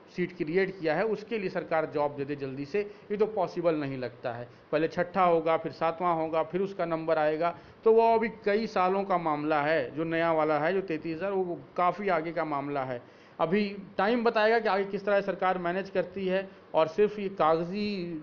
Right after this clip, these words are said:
ऐलान ही तो ना रह जाएगा, कहीं पंचायतों में proper education की system जो है, वो बहाल होगी या नहीं होगी, अब ये सब चीज़ें time ही बताएगा। पर अभी तक जो हालत है, वो स-, कहीं से भी सही नहीं है, स्कूलों की हालत कहीं से भी सही नहीं है।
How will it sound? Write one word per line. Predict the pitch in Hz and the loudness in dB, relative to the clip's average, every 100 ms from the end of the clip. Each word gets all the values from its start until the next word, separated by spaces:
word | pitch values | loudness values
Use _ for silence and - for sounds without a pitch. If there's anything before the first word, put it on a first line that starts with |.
| 143 151 | -8 -2
ऐलान | 147 170 | 0 0
ही | 180 | 0
तो | 196 202 | 0 0
ना | 185 | 2
रह | 180 180 | 2 0
जाएगा, | 185 180 180 185 180 - - | 2 0 0 -2 -6 -18 -2
कहीं | 180 196 196 | 2 2 0
पंचायतों | 175 156 165 175 190 | -4 -2 0 0 0
में | 196 196 | -4 -2
proper | 175 175 208 208 | -2 0 0 -2
education | 165 156 160 180 180 202 196 | -2 -4 -4 -2 -2 -4 -4
की | 196 190 | -4 -6
system | 185 160 - 196 185 | -6 -10 -6 -6 -4
जो | 160 | -2
है, | 175 | 0
वो | 180 | -2
बहाल | 147 135 175 160 | -2 0 0 0
होगी | 139 185 214 208 | -2 -2 0 -2
या | |
नहीं | 185 180 190 | 0 -2 -2
होगी, | 175 180 208 - - - | -2 -4 -10 -12 -12 -4
अब | 214 | 4
ये | 226 | 4
सब | 196 202 | 4 -2
चीज़ें | 185 180 | -4 -2
time | 170 160 151 | -2 -2 -2
ही | 143 | -4
बताएगा। | 135 123 123 156 | -6 -6 -6 -4
पर | 185 | -2
अभी | 190 190 220 | 0 0 2
तक | 196 | 0
जो | 180 175 | 0 0
हालत | 151 160 165 | 2 0 0
है, | 185 202 - - | -2 -4 -10 -6
वो | 151 165 | 0 0
स-, | 165 - | -2 -4
कहीं | 165 160 165 | -2 -2 -2
से | 143 | -6
भी | 139 190 | -6 -8
सही | 196 139 147 | -4 -4 -4
नहीं | 135 143 175 | -4 -4 -2
है, | 175 196 196 - - | -2 -4 -6 -14 -12
स्कूलों | 165 - 175 175 | -10 -2 0 0
की | 170 | 0
हालत | 139 160 - | 0 0 -2
कहीं | 147 143 | -4 -4
से | 135 131 | -6 -12
भी | 123 | -12
सही | - | -16
नहीं | 123 127 123 | -14 -16 -16
है। | 120 | -16